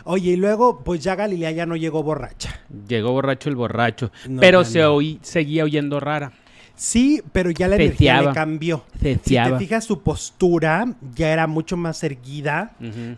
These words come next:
Speaker 1: ya no estaba tan encorvada.
Speaker 2: Ya se le acomodó el hueso.
Speaker 1: <laughs> Era de los dientes, no de la columna.
Speaker 2: Ay, pero con un dolorcito de uñas, andas todo encorvado y
Speaker 1: Ay,
Speaker 2: todo.
Speaker 1: bueno.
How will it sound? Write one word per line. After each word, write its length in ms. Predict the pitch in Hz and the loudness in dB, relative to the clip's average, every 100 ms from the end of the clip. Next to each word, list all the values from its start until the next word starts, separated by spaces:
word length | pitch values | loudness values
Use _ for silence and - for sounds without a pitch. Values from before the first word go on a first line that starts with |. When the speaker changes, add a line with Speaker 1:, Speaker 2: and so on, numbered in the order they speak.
| 131 | -6
Speaker 1:
ya 140 | 165 | -4
no 120 | 160 170 | -2 -4
estaba 440 | - 160 147 165 | -4 -4 -4 -4
tan 180 | 156 135 | -6 -6
encorvada. 760 | 127 135 135 127 143 135 147 | -8 -6 -6 -2 -2 -2 -2
Speaker 2:
Ya 140 | 131 127 | -2 0
se 100 | 151 | 0
le 100 | 135 | 0
acomodó 420 | 127 117 110 123 | 0 -4 -2 0
el 100 | 127 | -2
hueso. 500 | 110 104 110 - 104 | -2 -6 -6 -12 -2
Speaker 1:
<laughs> 800 | - - 359 359 349 - - 196 | 0 4 4 4 2 0 -4 -2
Era 580 | 165 156 156 156 147 160 | -2 -2 -2 -2 0 0
de 120 | 156 | 0
los 200 | 147 139 | -4 -6
dientes, 480 | 139 147 143 170 139 | -2 -2 2 2 2
no 140 | 143 | 0
de 80 | 147 | 0
la 140 | 143 135 | 0 -2
columna. 680 | 131 131 135 143 151 143 120 | -2 -2 0 0 0 4 6
Speaker 2:
Ay, 300 | 113 120 131 | 6 4 6
pero 220 | 208 180 | 6 6
con 200 | 156 147 | 4 2
un 160 | 147 151 | 2 2
dolorcito 580 | 170 151 - 147 175 170 | 2 0 -2 -6 0 2
de 140 | 160 | 2
uñas, 340 | 190 202 160 | 2 -2 -2
andas 360 | 156 151 165 - | -2 0 0 -2
todo 200 | 160 165 | -2 -2
encorvado 640 | 165 156 151 151 175 165 | -2 -2 -2 -2 -2 0
y 40 | 143 | -2
Speaker 1:
Ay, 160 | 143 143 | 0 0
Speaker 2:
todo. 80 | 151 | 0
Speaker 1:
bueno. 280 | 151 113 | -2 -6